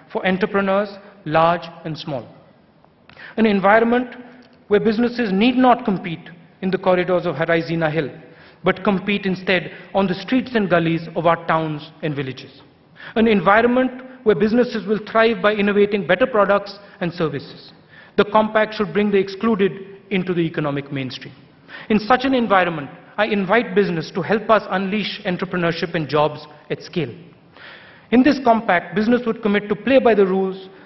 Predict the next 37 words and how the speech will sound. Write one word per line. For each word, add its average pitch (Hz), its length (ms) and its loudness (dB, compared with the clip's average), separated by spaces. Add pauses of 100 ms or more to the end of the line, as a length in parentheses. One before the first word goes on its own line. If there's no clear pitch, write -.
(120)
protect 226 340 0
the 233 60 2
environment, 170 560 2 (260)
and 175 140 -4
respect 170 380 -4
the 160 80 -2
rights 131 400 -6 (180)
of - 160 -8
people. - 260 -10 (1000)
We 220 100 8
are 208 100 6
readying 226 320 4
ourselves 220 420 2
by 190 120 0
developing 190 500 -2
a 180 60 0
new 208 200 4
political 202 480 0
architecture 160 580 -4 (280)
which 190 160 -4
will 220 120 2
incorporate 208 640 2
in 180 100 -2
a 170 40 -4
systemic 202 600 -2
way 143 340 -6 (420)
all 180 240 2
voices, 131 520 -8 (380)
including 220 520 0
the 180 80 -4
voices 160 480 -4 (200)
of - 140 -12
business. 123 420 -12 (920)
I've 214 200 0
come 277 160 4
here 269 160 6
because 185 420 -2